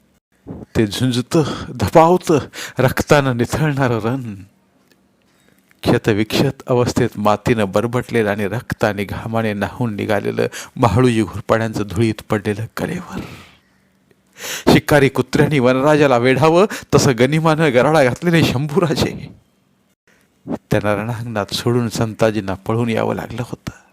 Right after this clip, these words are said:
त्यांच्यासारख्या अस्कऱ्याच्या धारकऱ्याची केवढीही नामुष्की. शरमेनं त्यांचं मन मेल्यागत झालेलं.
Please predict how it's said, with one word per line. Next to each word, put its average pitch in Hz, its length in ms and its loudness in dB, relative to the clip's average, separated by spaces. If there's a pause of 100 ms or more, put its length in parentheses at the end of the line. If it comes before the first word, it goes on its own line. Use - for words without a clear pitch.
(1120)
त्यांच्यासारख्या 127 840 4
अस्कऱ्याच्या 139 640 0
धारकऱ्याची 143 520 2
केवढीही 170 560 4
नामुष्की. - 640 -6 (1800)
शरमेनं 113 600 0
त्यांचं 104 260 -2
मन 107 220 -4
मेल्यागत 101 720 -6
झालेलं. - 440 -8